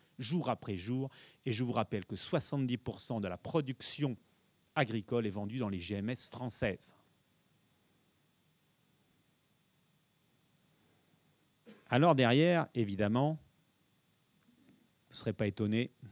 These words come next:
de voir ça. Voilà les filières alimentaires. Voilà les filières alimentaires.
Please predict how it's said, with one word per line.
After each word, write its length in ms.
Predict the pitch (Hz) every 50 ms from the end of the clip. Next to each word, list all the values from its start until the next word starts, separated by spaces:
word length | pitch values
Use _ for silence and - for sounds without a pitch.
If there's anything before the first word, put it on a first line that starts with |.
| - -
de 140 | - 104 101
voir 220 | 98 95 92 - -
ça. 260 | - 120 113 - - - - - _ _ _ - _ _ _ _ _ _ _ _ _ - - _ _ _ _ _ _ - - - - - - - - - - - - - - - - - - - - - - _ _ - _ _ -
Voilà 340 | - 107 127 120 123 131 - - 120 - - - - - - - - - - - - - - - - - - - - - - - - - - - - - - _ _ _ _ _ _ _ _ _ _ _ _ _ _ _ _ _ _ _ _ _ _ _ _ _ - -
les 100 | 135 117
filières 400 | - - 113 110 110 110 110 104
alimentaires. 720 | 107 104 107 101 101 98 95 - - 95 - - - - _ _ _ _ _ _ _ _ _ _ _ _ _ _ _ _ _ _ _ _ _ _ _ _ _ _ _ _ _ _ _ _ _ -
Voilà 240 | 107 117 123 143 156
les 100 | 156 147
filières 340 | - - 147 139 135 131
alimentaires. 680 | 131 127 127 127 123 123 113 - - 123 127 139 156 160